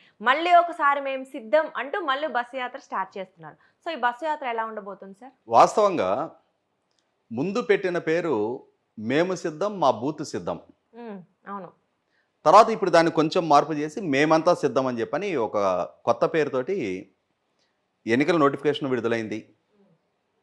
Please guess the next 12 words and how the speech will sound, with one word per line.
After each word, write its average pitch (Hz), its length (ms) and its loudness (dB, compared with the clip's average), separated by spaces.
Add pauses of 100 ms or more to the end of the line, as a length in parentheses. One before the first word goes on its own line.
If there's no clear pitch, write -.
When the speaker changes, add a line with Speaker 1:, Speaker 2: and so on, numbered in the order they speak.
Speaker 2:
పార్టీ 151 320 6
అధ్యక్షుడిగా, 131 600 -2
ముఖ్యమంత్రిగా 123 680 -6
తన 127 200 -4
పార్టీ 117 400 0
ప్రచార 127 540 -2
సారథ్య 117 440 -2
బాధ్యతలు 113 420 -2
మొత్తం 104 400 -6
వారే 101 260 0
మోయాలి 120 400 0
కాబట్టి, 110 640 -6